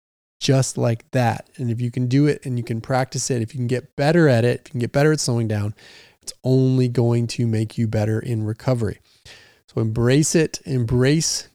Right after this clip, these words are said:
going slow, embrace going easy, because that's what you need in order to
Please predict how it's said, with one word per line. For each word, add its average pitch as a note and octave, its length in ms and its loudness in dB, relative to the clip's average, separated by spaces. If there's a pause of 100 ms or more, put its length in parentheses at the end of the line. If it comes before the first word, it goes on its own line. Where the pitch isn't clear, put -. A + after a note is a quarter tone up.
going B2+ 280 2
slow, A#2+ 440 2
embrace B2 580 -2
going B2+ 320 0
easy, A2 380 0
because A2 440 -2
that's A#2 300 -2
what B2+ 140 -4
you A#2+ 140 -2
need G#2+ 380 0
in G#2+ 140 -4
order A2 360 -2
to G#2+ 500 -2